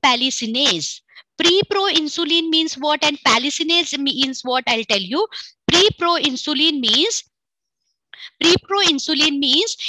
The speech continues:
it is the insulin. It is the inactive form of insulin, but we want active form of insulin, no? So what the scientists have done,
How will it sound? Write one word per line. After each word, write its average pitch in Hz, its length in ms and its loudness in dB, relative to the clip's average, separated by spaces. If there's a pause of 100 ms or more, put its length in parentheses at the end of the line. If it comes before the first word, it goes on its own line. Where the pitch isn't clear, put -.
(140)
it 269 140 0 (140)
is 381 220 2
the 392 260 0
insulin. 277 680 -2
It 247 120 -2
is 320 140 -2
the 320 180 0
inactive 381 580 0
form 269 300 0
of 285 140 0
insulin, 254 640 -4
but 262 160 0 (140)
we 277 260 2
want 330 360 -2 (340)
active - 380 2
form 302 240 2
of 285 160 -2 (120)
insulin, 226 460 -2
no? 269 180 0 (280)
So 311 340 0
what 262 240 -2
the 381 120 2
scientists 262 480 -2
have 220 200 -2
done, 240 220 4